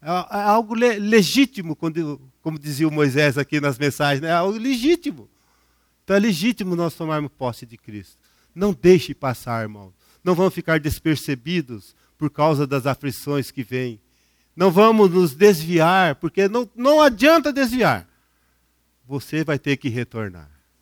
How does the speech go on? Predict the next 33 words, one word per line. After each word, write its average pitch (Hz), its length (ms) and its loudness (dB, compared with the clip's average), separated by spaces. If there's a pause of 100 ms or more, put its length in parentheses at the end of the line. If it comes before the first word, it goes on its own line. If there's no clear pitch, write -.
(760)
O 131 60 -18
Senhor 156 380 0
não 175 240 2
desiste 143 580 -6
de 123 140 -8
nós. 90 260 -14 (800)
Ele 139 160 2
é 135 60 0
persistente 156 840 -4
e 160 40 -12
insistente, 127 720 -8
e 139 60 -2
Ele 139 140 0
tem 143 160 -6
um 143 80 -4
propósito. 139 960 -8 (300)
Ele 120 120 -8
quer 180 220 0
fazer 160 320 0
de 147 100 0
nós 127 220 -4
vencedores, 135 680 -4 (240)
e 135 140 -2
Ele 127 180 0
vai 107 180 -6
fazer. 87 440 -12 (1500)
Basta 180 480 0
nos 190 220 -4
ter 165 240 0
um 160 140 -4
coração 202 1000 2 (480)
pra 127 140 -4
Deus. 98 720 -14